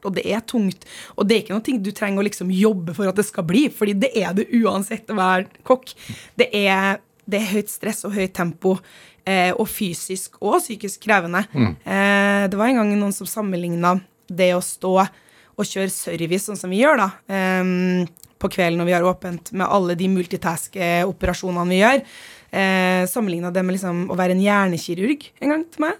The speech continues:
Speaker 1: at du bruker liksom like mye kapasitet, og det, den har jeg tatt med meg. <laughs> Den tar jeg, den
Speaker 2: Men
Speaker 1: kjøper jeg.
Speaker 2: hvordan er det psykisk,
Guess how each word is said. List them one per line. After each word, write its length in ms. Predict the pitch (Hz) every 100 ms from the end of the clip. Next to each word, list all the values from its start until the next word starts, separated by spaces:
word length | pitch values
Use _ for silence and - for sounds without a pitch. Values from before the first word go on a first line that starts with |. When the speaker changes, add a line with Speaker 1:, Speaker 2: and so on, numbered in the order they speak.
| - 233
Speaker 1:
at 160 | -
du 80 | 208 220
bruker 320 | 233 226 196
liksom 240 | 196 190
like 320 | 202 208 185 156
mye 160 | 180
kapasitet, 480 | 185 180 - - 247
og 80 | 208
det, 120 | 269 320 339 - - - -
den 160 | - 330
har 80 |
jeg 60 | -
tatt 160 | - -
med 140 | -
meg. 420 | - - - 139 208 370 -
<laughs> 560 | 214 165 - 339 254
Den 160 | 311 403
tar 240 | - 247
jeg, 140 | 202 208 -
den 80 |
Speaker 2:
Men 80 | 156
Speaker 1:
kjøper 160 | 302 120 107
jeg. 160 | -
Speaker 2:
hvordan 260 | 131 131 135 123
er 80 |
det 60 | 139
psykisk, 520 | - 98 - 95 -